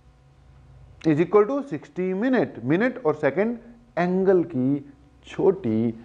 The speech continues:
unit है। अगर angle proper बड़े ही हैं, normal हैं,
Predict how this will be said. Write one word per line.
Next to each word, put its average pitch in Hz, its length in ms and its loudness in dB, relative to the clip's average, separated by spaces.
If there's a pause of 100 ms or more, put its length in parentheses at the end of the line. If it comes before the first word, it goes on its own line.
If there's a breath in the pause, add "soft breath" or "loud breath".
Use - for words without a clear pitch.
(360 loud breath)
unit 110 580 2
है। 120 500 -4
अगर 147 220 4
angle 143 360 2 (960)
proper 180 360 2
बड़े 180 240 6
ही 180 120 0
हैं, 147 140 -2
normal 151 440 -2
हैं, 156 160 -8